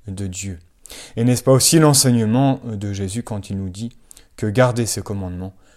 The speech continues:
c'est l'aimer. L'obéissance vraie est donc au fond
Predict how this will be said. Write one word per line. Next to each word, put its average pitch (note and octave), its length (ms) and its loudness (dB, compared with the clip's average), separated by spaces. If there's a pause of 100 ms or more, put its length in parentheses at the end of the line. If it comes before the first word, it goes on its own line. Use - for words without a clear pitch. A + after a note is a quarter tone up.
(120)
c'est G#2 420 -2 (340)
l'aimer. G#2 600 0
L'obéissance B2+ 680 4
vraie G2+ 280 -6 (440)
est A2 80 -2
donc C3+ 240 2
au G2+ 60 -2
fond G2+ 240 -12